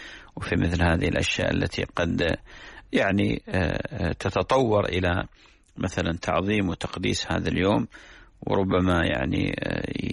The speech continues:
يجلب إليه شيء مما، آه، قد نهت عنه الشريعة. فأنا لا أنصح بالتعبير بمثل هذه الألقاب، وإنما يقال: "يوم الثلاثاء، اليوم المبارك الذي نجتمع فيه"،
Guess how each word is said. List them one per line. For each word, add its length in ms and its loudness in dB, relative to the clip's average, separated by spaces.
يجلب 440 2
إليه 240 2
شيء 320 0
مما، 460 2
آه، 100 0
قد 200 0
نهت 300 2
عنه 200 2
الشريعة. 520 -2
فأنا 280 2
لا 240 2
أنصح 420 -4
بالتعبير 560 0
بمثل 360 -2
هذه 420 0
الألقاب، 720 -2
وإنما 360 4
يقال: 480 2
"يوم 220 2
الثلاثاء، 580 0
اليوم 220 2
المبارك 600 0
الذي 220 0
نجتمع 520 2
فيه"، 340 0